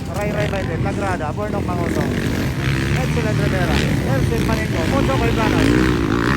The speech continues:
Wow, Joshua Velarde. Wow, Aguilar, Glenn Aguilar. Uy, Pinpoy Pineda. Ah, Doy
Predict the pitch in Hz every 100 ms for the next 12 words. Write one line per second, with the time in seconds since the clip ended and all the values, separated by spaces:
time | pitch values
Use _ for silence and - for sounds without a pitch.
0 | 62 62 65 73 69 67 69 73 73 -
1 | - - - - - - - 247 254 208
2 | 233 254 262 262 269 262 - - - -
3 | - - - - - - - - - -
4 | - - - - - - - - 302 -
5 | - 151 - - - - - 262 247 214
6 | - - - - 202 - - 50 - 311
7 | - - - 52 57 58 55 - 67 -
8 | 58 57 - - - - - 53 55 58
9 | 58 57 - - - - - - - 127